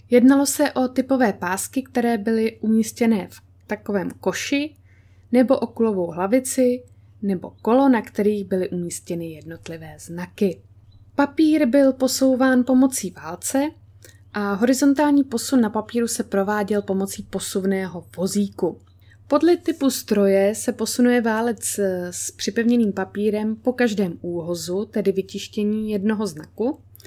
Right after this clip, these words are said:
o jeden krok doleva, nebo psací zařízení o jeden krok doprava. Toto neplatí v případě, jedná-li se o znak umístěný na takzvané mrtvé klávese, tam to funguje trošku jinak.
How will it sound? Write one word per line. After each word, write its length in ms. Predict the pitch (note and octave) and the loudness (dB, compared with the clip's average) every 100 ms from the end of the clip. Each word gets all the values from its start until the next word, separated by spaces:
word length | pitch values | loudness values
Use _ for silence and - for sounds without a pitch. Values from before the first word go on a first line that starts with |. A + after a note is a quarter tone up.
| - - - - - | -20 -20 -20 -20 -6
o 100 | - | 4
jeden 320 | A3+ G3+ A3 A3 | 6 6 4 0
krok 260 | F#3+ E3 | -4 -8
doleva, 560 | E3 D#3+ E3+ G3+ B3 C#4+ _ - | -12 -10 -6 -2 -2 -6 _ 2
nebo 240 | C#4 C#4 | 4 4
psací 400 | C#4+ C4+ B3+ A3+ | 2 -2 0 -2
zařízení 760 | F3+ F#3 G#3 G3+ G#3+ G#3+ G#3 G#3+ - - - | 0 -2 -2 0 0 0 -2 -6 -16 -20 -6
o 100 | - | 2
jeden 300 | G3 F#3 F3+ | 2 2 -2
krok 280 | F3 E3+ - | -4 -10 -12
doprava. 560 | E3 - F#3 F#3+ F3 D#3 - _ - - - | -14 -6 -4 -2 -4 -10 -20 _ -20 -6 -2
Toto 180 | C4+ | 4
neplatí 420 | D4+ C#4 D4 D4 D#4 | 6 6 2 0 -4
v 60 | |
případě, 580 | - - - F3+ F3+ A#3 | -6 -14 -6 -4 0 2
jedná-li 400 | B3 G#3+ A3 A3 | 2 0 -2 -4
se 160 | - B3 | -6 -6
o 100 | G3 | -2
znak 360 | G3 G#3+ - | -2 -2 -4
umístěný 600 | F#3+ G3 G3 - G3+ G#3 | -2 -2 -4 -4 -2 -2
na 120 | G3 | -4
takzvané 600 | F#3 F#3+ F3 F#3 G#3 G3 | -6 -8 -8 -2 0 0
mrtvé 380 | G3 F#3+ - E3+ | 0 -2 -6 -10
klávese, 540 | - D#3+ E3 A3 - A#3+ | -10 -14 -8 -8 -6 -6
tam 200 | F#3+ F3+ | -6 -6
to 240 | F#3 F3+ - - _ _ | -8 -10 -14 -20 _ _
funguje 440 | - F#3 F3 E3+ | -8 -6 -6 -8
trošku 440 | D#3 - - - - - - | -12 -16 -16 -18 -20 -20 -8
jinak. 380 | F3+ F3 - | -6 -6 -10